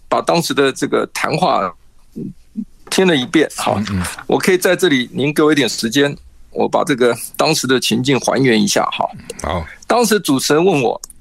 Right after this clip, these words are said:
Speaker 1: 好，就是说如果七二三之后啊，给侯友宜一个月到一个半月的时间，他的民调还是没有办法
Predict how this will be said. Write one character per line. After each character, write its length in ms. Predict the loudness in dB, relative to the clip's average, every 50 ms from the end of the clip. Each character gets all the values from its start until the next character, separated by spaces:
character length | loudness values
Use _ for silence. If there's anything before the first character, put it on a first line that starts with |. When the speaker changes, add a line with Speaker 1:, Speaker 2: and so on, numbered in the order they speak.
| -20 -14
Speaker 1:
好， 280 | -8 -4 -4 -4 -4 -4 -8 -16 -8
就 160 | -4 -2 -2
是 60 | 0 2
说 160 | 2 2 2
如 180 | 2 2 2
果 160 | 2 4 2 2
七 220 | 2 0 0 2
二 100 | 2 2
三 240 | 2 0 0 0 0
之 140 | 0 -2 0
后 240 | 0 0 0 0
啊， 100 | -2 -4 -8 -14 -20 -20 -20 -10 -4
给 140 | 0 0 0
侯 240 | 2 2 0 2
友 160 | 2 2 0 0
宜 80 | -2
一 100 | -4 -4
个 120 | -2 0 2
月 160 | 2 2 2
到 160 | 2 0 0
一 80 | 0 -2
个 100 | -2 -2
半 240 | 0 0 0 0
月 100 | 0 0
的 120 | 0 0 -2
时 200 | -4 -4 -6 -4
间， 280 | -2 -2 -2 -2 -4 -10 _ _ -20 -20 -14 -6
他 180 | -2 0 2
的 80 | 2 2
民 240 | 2 0 0 0 2
调 260 | 2 0 0 0 -4 _ _ _ _ _ -20
还 240 | -12 -6 -4 -2 -2
是 140 | 0 0 0
没 100 | 0 2
有 80 | 0 2
办 240 | 2 0 0 0
法 240 | 0 -2 -4 -4 -6